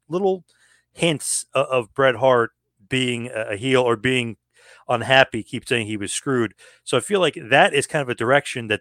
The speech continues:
you guys are headed in. And the rumor is Bret versus Shawn again at WrestleMania,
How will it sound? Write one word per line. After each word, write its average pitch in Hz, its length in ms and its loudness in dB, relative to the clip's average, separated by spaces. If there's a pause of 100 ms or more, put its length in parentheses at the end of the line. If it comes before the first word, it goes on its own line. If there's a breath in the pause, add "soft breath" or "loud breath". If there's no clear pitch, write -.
you 120 100 -6
guys 113 220 2
are 98 80 -2
headed 143 260 2
in. 110 160 0
And 117 160 -10
the 107 80 -2
rumor 147 380 0
is 107 240 2
Bret 151 380 2
versus 123 280 -2
Shawn 139 320 2
again 151 440 0
at 120 100 0
WrestleMania, 123 680 0